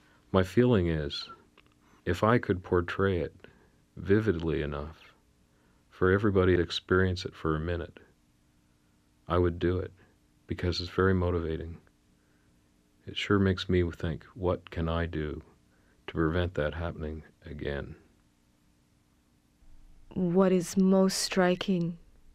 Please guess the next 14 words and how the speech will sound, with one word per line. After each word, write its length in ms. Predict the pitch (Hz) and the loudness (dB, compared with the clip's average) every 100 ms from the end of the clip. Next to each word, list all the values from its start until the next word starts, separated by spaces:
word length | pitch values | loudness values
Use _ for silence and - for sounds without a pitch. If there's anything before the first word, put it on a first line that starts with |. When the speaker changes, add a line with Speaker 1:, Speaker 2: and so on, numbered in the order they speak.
| _ _ - - - - - | _ _ -20 -20 -20 -10 -6
Speaker 2:
is 220 | 165 - | -6 -2
that 220 | 180 - | -2 0
Jillian 420 | - 185 180 180 | 0 2 2 2
was 180 | 175 165 | 0 -2
on 160 | 170 165 | -2 -2
the 80 | 165 | -6
street 380 | - - 170 | -8 -6 -6
naked. 500 | 190 160 165 170 - - - - - - - - - _ - - - - _ - - - - - - - - - - | -4 -4 -4 -6 -8 -12 -20 -20 -20 -20 -20 -20 -20 _ -20 -20 -20 -20 _ -20 -20 -20 -20 -20 -20 -20 -20 -14 -2
Look 160 | 202 233 | 0 2
at 80 | 220 | 2
us 320 | 185 170 - | 2 -2 -4
as, 320 | - 170 165 - | -2 -4 -8 -6
as 300 | 175 165 - - - - | -4 -4 -10 -20 -20 -6
people, 500 | - 190 - 175 160 | 0 0 2 0 0